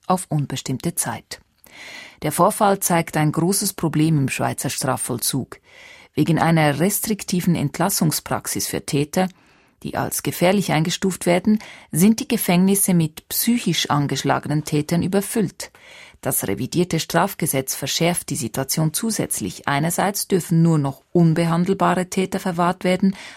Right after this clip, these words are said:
andererseits gibt es viel zu wenig Therapieplätze,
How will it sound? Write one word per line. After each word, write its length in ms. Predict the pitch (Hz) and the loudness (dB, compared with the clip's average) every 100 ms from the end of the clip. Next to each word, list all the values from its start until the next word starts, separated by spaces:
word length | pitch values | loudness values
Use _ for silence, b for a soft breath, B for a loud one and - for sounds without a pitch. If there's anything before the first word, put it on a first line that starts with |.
| B | B
andererseits 600 | 196 202 190 175 160 - | 4 6 6 4 2 0
gibt 180 | 175 - | -2 -2
es 140 | 151 | -4
viel 240 | - 208 165 | 0 0 0
zu 240 | - 143 | -2 0
wenig 340 | 143 139 139 | 0 0 -4
Therapieplätze, 1000 | - 151 139 - 110 - 139 - - 110 | -6 -4 -4 -4 -4 -2 -4 -4 -4 -6